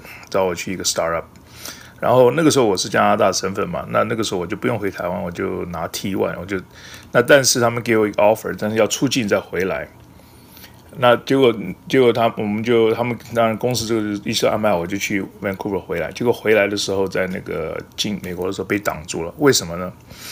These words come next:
因为 offer letter 上面写的 title，各位软体工程师千万不要以为你的专业是写程式。Programmer 在美国来讲，并，他并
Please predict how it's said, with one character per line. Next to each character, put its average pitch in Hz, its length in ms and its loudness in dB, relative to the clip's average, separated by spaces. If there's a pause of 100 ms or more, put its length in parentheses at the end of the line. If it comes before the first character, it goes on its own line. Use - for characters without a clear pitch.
(360)
因 131 80 4
为 131 80 8 (120)
offer 123 300 8
letter 110 280 4
上 107 160 -2
面 107 100 -6
写 92 160 -6
的 85 120 -4
title， 92 380 -4 (120)
各 139 100 4
位 135 80 8
软 113 340 4
体 110 80 -2
工 104 220 -2
程 98 80 -6
师 95 120 -4
千 117 200 -2
万 107 160 0
不 104 80 -4
要 104 100 6
以 92 120 -2
为 87 160 -4
你 87 100 -8
的 85 140 -10
专 92 320 -4
业 90 160 -6
是 85 260 -4
写 82 280 -4
程 - 200 -6 (180)
式。 - 280 0 (1200)
Programmer 139 720 6
在 117 160 2
美 90 180 -4
国 98 140 -2
来 95 180 0
讲， 87 300 -8 (140)
并， - 200 -4
他 - 140 -2
并 110 160 -2